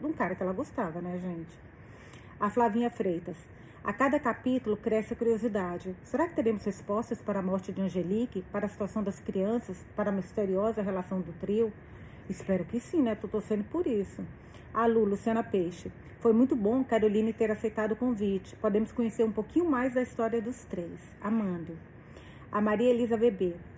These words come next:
"O Will com as crianças é perfeito demais mesmo." Gente, foi muito lindo aqueles três juntos. Injustos com as leitoras da vida real. <laughs> Adorei. Adoro as falas do Flick. "E essas consultas da Sierra ao celular,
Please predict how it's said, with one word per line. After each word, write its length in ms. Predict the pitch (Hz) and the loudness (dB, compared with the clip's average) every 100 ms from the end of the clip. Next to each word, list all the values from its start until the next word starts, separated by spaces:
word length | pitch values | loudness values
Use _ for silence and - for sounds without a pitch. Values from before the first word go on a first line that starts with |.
| - | -4
"O 60 | 208 | 2
Will 180 | 254 | 4
com 100 | 285 | 4
as 140 | 233 - | 0 0
crianças 560 | 185 202 233 214 190 | 0 2 2 0 -2
é 40 | 214 | -2
perfeito 600 | 220 208 - 247 254 226 | 0 -2 0 0 2 0
demais 420 | 196 202 226 277 | 0 -2 0 0
mesmo." 680 | 233 202 202 196 180 180 180 - - - | 0 2 4 4 2 -2 -6 -8 -10 -6
Gente, 220 | 196 - | -6 -6
foi 140 | 208 | -4
muito 260 | 196 202 202 | -2 -2 -2
lindo 260 | 175 170 | -4 -4
aqueles 300 | 170 180 - | -6 -8 -8
três 260 | - 180 170 | -6 -4 -6
juntos. 280 | 165 170 - - - | -6 -10 -10 -8 6
Injustos 840 | 311 294 - 254 277 320 - 311 | 8 8 4 2 6 6 4 0
com 100 | - | 2
as 180 | 285 262 | 2 4
leitoras 460 | 262 254 247 240 240 | 2 2 6 6 6
da 140 | 247 | 2
vida 260 | 214 226 247 | 2 2 2
real. 420 | 254 226 214 233 - | 2 2 2 2 4
<laughs> 640 | 339 - - - - - | 4 4 -6 -6 -8 -4
Adorei. 460 | 214 240 208 190 185 - - - - | 6 6 8 4 -2 -8 -16 -16 -2
Adoro 300 | 214 202 254 | 2 4 4
as 140 | 277 - | 4 2
falas 360 | 233 220 226 | 2 4 2
do 80 | 233 | 0
Flick. 520 | 247 - 202 185 - 180 - - 202 | -4 0 0 0 -4 -10 -12 -4 4
"E 80 | |
essas 240 | 220 226 254 | 6 4 0
consultas 520 | 247 - 254 254 226 | 0 2 2 2 2
da 100 | 220 | 2
Sierra 360 | 196 220 220 208 | 2 4 4 2
ao 40 | |
celular, 680 | - 214 190 180 196 220 | 0 0 2 2 0 0